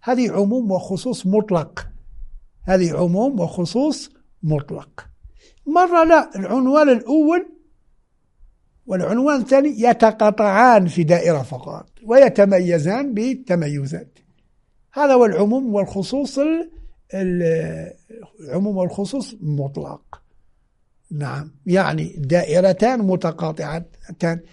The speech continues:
يشتركان في بعض المصادق، ويتميز الأول، العنوان الأول بمصادقه الخاصة، ويتميز العنوان الثاني بمصادق خاصة. هذا يسمى العموم والخصوص، آه، من وجه.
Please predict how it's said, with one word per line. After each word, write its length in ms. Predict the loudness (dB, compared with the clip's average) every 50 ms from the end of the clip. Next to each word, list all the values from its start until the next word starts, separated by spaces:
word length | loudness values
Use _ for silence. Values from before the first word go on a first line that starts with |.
| -20 -20 _ -8 -8
يشتركان 600 | -6 -2 -2 0 0 0 0 0 0 0 0 -2
في 180 | -4 -4 -2
بعض 240 | -2 -2 -2 -2 -2
المصادق، 680 | -2 -4 -4 -6 -8 -8 -10 -12 -12 -14 -20 _ _ _ _ _ _ _ _ _ _ _ _ -4
ويتميز 760 | 0 2 2 4 4 4 4 4 4 2 0 0 0 0 0
الأول، 560 | 0 -2 -2 -2 0 0 2 2 2 0 0
العنوان 440 | -2 -6 -10 -8 -6 -4 -4 -4 -4
الأول 240 | -4 -6 -6 -6 -4
بمصادقه 720 | -4 -4 -4 -4 -6 -6 -4 -4 -4 -4 -4 -2 -2 -2
الخاصة، 520 | -2 -2 -2 -4 -6 -4 -6 -10 -12 -12 -14 _ _ _ _ _ _ _ _
ويتميز 640 | -8 -4 -4 -4 -2 -2 -4 -4 -2 -2 -4 -4 -4
العنوان 380 | -4 -6 -6 -6 -6 -6 -6 -6
الثاني 280 | -8 -8 -8 -6 -6
بمصادق 540 | -6 -6 -6 -8 -8 -10 -10 -10 -10 -10 -12
خاصة. 380 | -12 -12 -12 -12 -14 -12 -8 -4
هذا 100 | -4 -2
يسمى 320 | -4 -4 -4 -4 -4 -4
العموم 260 | -4 -4 -4 -4 -4
والخصوص، 760 | -4 -4 -6 -6 -6 -6 -8 -6 -6 -4 -4 -4 -6 -8 -12 _ _ _ _ _ _ _ _ _ _ _ _ _ -10 -6
آه، 240 | -4 -4 -4 -4
من 180 | -2 -2 0 0
وجه. 500 | 0 0 -2 -4 -6 -10 -14 -18 -20